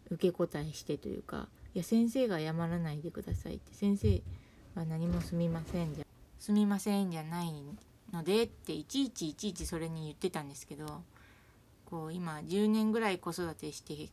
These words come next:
たら、もうとっくにわかると思うんですけど、「すみません」っていうのは、なんか、いろいろ省略できる言葉。そ-、それ以上そこに対して深くやっている心の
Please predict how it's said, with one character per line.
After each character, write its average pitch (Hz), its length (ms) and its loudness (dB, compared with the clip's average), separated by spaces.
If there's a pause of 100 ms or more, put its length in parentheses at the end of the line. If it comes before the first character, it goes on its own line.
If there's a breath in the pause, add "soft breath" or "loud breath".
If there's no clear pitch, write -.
(200)
た 143 140 -6
ら、 143 140 -4
も 143 320 -12
う - 40 -18
と 165 100 -8
っ - 20 -10
く 170 160 -4
に 165 160 -2
わ 156 160 -4
か 165 160 0
る 139 100 -6
と 147 100 -10
思 143 120 -12
う - 20 -14
ん 147 40 -8
で - 100 -10
す - 80 -18
け 151 100 -10
ど、 - 80 -12
「す - 220 0
み 226 140 6
ま 262 140 2
せ 277 160 -2
ん」 240 60 -2
っ - 20 -2
て - 140 -8
い 151 40 -4
う 147 80 -8
の 151 160 -10
は、 151 200 -10
な 147 120 -12
ん 156 60 -14
か、 - 140 -14
い 185 60 -4
ろ 226 220 4
い 233 60 2
ろ 220 220 2
省 247 300 4
略 226 520 0
で 208 120 2
き 208 140 0
る 151 140 -2
言 147 240 -8
葉。 139 160 -10 (1000 soft breath)
そ-、 202 200 -4 (140)
そ 214 180 2
れ 233 180 4
以 240 80 -2
上 180 220 0
そ 160 180 -6
こ 170 160 -6
に 175 140 -4
対 180 240 -4
し 175 40 -12
て - 120 -10
深 170 280 -4
く 151 420 -8 (480 loud breath)
や 156 100 -10
っ - 20 -12
て - 260 -12
い 156 200 -4
る 165 320 -4 (640 soft breath)
心 175 480 0
の 170 200 -6